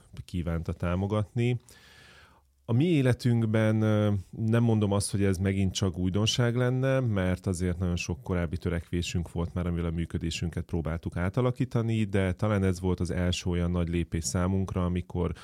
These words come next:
valóban olyan, ö, módosításokat eszközöltünk a hitelezési folyamatban,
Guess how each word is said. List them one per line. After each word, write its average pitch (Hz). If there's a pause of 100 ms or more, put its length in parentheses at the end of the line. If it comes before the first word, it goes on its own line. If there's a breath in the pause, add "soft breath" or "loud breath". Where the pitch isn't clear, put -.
(400 loud breath)
valóban 92
olyan, 87
ö, 85 (720)
módosításokat 95
eszközöltünk 87
a 90
hitelezési 85
folyamatban, 101